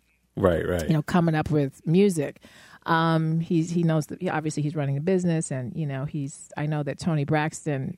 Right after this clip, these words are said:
Speaker 2: you know, when I hear her talk about Babyface, it reminds me a lot about how I feel about Kendall <laughs> in the sense that he does mentoring and, you know, way beyond that. And so Kendall has been more of my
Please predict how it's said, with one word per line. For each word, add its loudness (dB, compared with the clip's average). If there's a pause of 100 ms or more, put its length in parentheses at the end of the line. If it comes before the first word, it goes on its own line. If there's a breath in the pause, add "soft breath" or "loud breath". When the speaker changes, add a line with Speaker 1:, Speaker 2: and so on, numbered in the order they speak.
(120)
Speaker 2:
you -2
know, -2
when -2
I 0
hear 2
her 4
talk 2
about 0
Babyface, -2
it 0
reminds 0
me -4
a -4
lot -2
about -4
how -4
I -2
feel -4
about -4
Kendall 0 (240 loud breath)
<laughs> -16
in 6
the 4
sense -2
that 0
he 0
does 2 (180)
mentoring 2
and, -8
you 0
know, 2
way 0
beyond -2
that. -4
And -6
so -4
Kendall 0
has -2
been -2
more 0
of -4
my -4